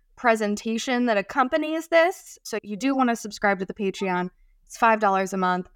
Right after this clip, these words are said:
to be able to see the glory that is the PowerPoint that I put together for this, because we went all out.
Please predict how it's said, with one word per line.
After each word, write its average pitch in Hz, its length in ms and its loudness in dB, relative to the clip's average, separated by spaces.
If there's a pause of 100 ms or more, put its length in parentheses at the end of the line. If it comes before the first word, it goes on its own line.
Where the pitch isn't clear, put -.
(380)
to 196 260 0
be 196 140 0
able 190 160 0
to 185 120 -2
see 185 400 -2
the 196 120 0
glory 208 500 0
that 226 220 -2
is 185 240 -2
the 196 80 -6
PowerPoint 180 500 -4
that 175 100 -8
I 170 60 -2
put - 180 -12
together - 360 -6
for - 160 -10
this, - 240 -6
because - 480 -10
we 196 160 -2
went 185 140 -2
all 170 140 -2
out. 55 200 -4